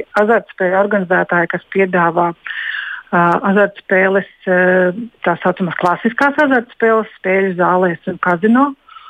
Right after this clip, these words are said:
Un divpadsmit ir licencēto interaktīvo azartspēļu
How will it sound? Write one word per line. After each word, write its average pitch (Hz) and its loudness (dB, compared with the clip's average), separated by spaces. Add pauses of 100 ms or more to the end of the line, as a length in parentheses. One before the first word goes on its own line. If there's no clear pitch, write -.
(180)
Un 226 2 (220)
divpadsmit 240 0 (340)
ir 208 0
licencēto 202 0 (240)
interaktīvo 185 -4
azartspēļu 190 0